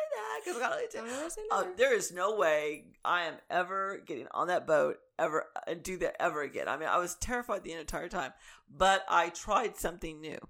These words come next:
Speaker 1: And it's like, "Okay, now I know. Not ever doing that again."
Speaker 2: <laughs>
Speaker 1: And it was quite the experience. And I,
Speaker 2: Mm-hmm.
Speaker 1: I had some takeaways. My takeaway was, those people are crazy <laughs>
Speaker 2: <laughs>
Speaker 1: that love that stuff.
Speaker 2: Yeah.
Speaker 1: But that's their,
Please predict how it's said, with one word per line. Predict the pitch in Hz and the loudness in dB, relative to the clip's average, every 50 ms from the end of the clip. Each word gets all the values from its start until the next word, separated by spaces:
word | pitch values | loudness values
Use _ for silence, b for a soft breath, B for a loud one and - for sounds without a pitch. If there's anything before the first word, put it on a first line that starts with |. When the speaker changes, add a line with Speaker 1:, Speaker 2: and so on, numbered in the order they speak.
| - _ _ _ _ _ _ - | -20 _ _ _ _ _ _ 0
Speaker 1:
And | 160 160 | 0 2
it's | 160 160 - 165 | 2 2 2 0
like, | 156 151 | -2 -2
"Okay, | 143 160 - 185 156 156 | -2 -6 -6 -6 -6 -6
now | 151 160 160 165 | -6 -6 -4 -4
I | 180 185 | -4 -4
know. | 185 180 170 156 151 160 165 - _ _ _ _ _ _ - 143 | -6 -6 -6 -6 -6 -8 -10 -12 _ _ _ _ _ _ -10 -6
Not | 143 139 139 | -6 -4 -4
ever | 139 147 143 156 | -4 -4 -6 -6
doing | 170 180 202 233 | -6 -6 -6 -4
that | 269 277 285 277 | -4 -4 -4 -4
again." | 226 202 202 202 208 240 - - | -2 -2 0 0 0 -2 -6 -12
Speaker 2:
<laughs> | - 277 - - - | -12 -8 -8 -8 -6
Speaker 1:
And | - 170 170 | -4 -4 -2
it | 170 160 | 0 0
was | 165 170 - | 0 0 0
quite | - 214 180 220 214 214 | 4 4 4 4 4 0
the | 214 | -4
experience. | 226 285 320 - 277 262 254 254 208 196 214 - - | -8 -6 -6 -4 0 4 4 4 6 4 2 0 0
And | - 165 175 | 0 2 4
I, | 170 180 202 | 4 4 4
Speaker 2:
Mm-hmm. | - - - | 4 4 4
Speaker 1:
I | 165 165 196 | 4 4 4
had | 214 202 202 - | 4 2 2 2
some | - 254 247 | -2 -6 -4
takeaways. | - 208 254 277 - 330 156 151 165 185 196 202 - | 0 0 0 0 0 -2 0 0 2 0 0 -2 -4
My | 165 156 175 | -4 -6 -4
takeaway | - 196 208 208 214 220 247 233 196 | -4 -4 -4 -2 -2 -2 -2 -2 -2
was, | 190 190 185 185 185 185 185 185 - b b b b b b - | 0 0 2 2 2 0 -2 -4 -12 b b b b b b -4
those | - 147 147 | -4 -2 0
people | - 170 143 156 147 | 0 -2 0 2 0
are | - | 0
crazy | - - 196 175 175 175 170 233 220 262 381 480 494 269 - 440 440 427 | 2 4 6 6 6 6 4 2 0 0 0 0 0 0 0 2 2 4
<laughs> | 415 370 359 - 302 311 - 339 - | 2 2 0 0 -4 -2 -2 -4 -4
Speaker 2:
<laughs> | - - 440 - - _ _ - | -4 -8 -8 -8 -10 _ _ -6
Speaker 1:
that | - - - - | -6 -4 -2 -2
love | 160 165 190 | -2 2 2
that | 208 202 202 | 2 2 2
stuff. | - - 269 262 262 - - B B B | 0 -2 0 0 -2 -4 -8 B B B
Speaker 2:
Yeah. | 165 359 B - | -8 -8 B -2
Speaker 1:
But | 170 156 143 - - | 0 0 0 0 0
that's | 151 147 151 - - | 2 2 2 0 0
their, | 185 180 190 196 - | 2 2 2 2 0